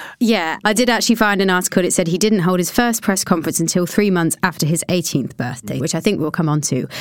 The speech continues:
But anyway, so this fictional press conference, Carol Middleton is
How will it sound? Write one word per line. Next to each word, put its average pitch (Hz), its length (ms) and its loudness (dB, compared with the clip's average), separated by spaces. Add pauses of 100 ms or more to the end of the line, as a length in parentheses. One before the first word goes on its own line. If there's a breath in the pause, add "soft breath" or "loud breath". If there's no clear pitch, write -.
(160 loud breath)
But 185 220 -2
anyway, 165 380 0
so 196 160 0
this 196 200 -2 (120)
fictional - 760 0 (120)
press - 260 -2
conference, 165 480 -2 (240 loud breath)
Carol 233 340 0
Middleton 165 540 0
is 170 320 0